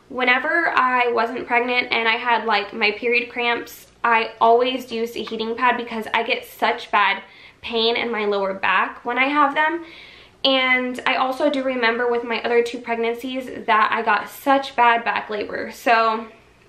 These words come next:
I'm bringing this this time. I've never brought it before, and I hope that they let me use it. They should, but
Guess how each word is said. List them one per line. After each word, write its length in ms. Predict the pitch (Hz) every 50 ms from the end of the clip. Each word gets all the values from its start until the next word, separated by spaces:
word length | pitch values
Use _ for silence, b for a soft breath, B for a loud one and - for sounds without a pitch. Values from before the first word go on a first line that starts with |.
| -
I'm 60 | - 240
bringing 260 | 247 269 302 339 339
this 160 | 330 339 339
this 180 | - 311 311 -
time. 480 | - 311 277 269 269 269 262 285 294 B B B B B B B B B B -
I've 120 | - 233
never 200 | 233 240 262 294
brought 220 | 294 302 302 294 285
it 80 | 277
before, 500 | 277 269 262 - 269 247 247 247 247 247
and 140 | 247 240 240
I 100 | 214 220
hope 340 | 233 254 262 240 - - -
that 140 | 285 277 269
they 140 | 269 247 240
let 180 | 233 226 226 240
me 140 | 247 247
use 140 | 247 240 247
it. 120 | - - -
They 140 | 214 202
should, 480 | 202 - - 220 208 208 226 240 254 B B B B B B B B B _ -
but 380 | 240 240 226 220 220 - -